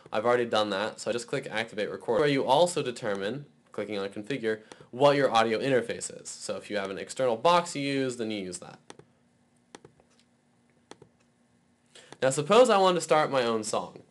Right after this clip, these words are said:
I click on the Songs tab, or if I were on the home page, I could just click on the Start Recording button.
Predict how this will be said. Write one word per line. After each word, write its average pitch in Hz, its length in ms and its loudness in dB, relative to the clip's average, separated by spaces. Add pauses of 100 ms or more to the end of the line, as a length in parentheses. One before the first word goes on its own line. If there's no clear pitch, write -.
I - 60 -10
click 156 240 -2
on 151 80 0
the 131 80 0
Songs 175 440 2
tab, 101 500 -4
or 147 460 4 (360)
if 113 140 -2
I 123 200 4
were 127 160 6
on 147 440 0 (260)
the - 140 -4
home 190 280 0
page, 101 440 -6 (280)
I 120 120 0
could 131 100 -8
just 135 160 -4
click 160 240 2
on 123 160 2
the 120 140 -2
Start 113 340 0
Recording 101 400 -2
button. - 280 -18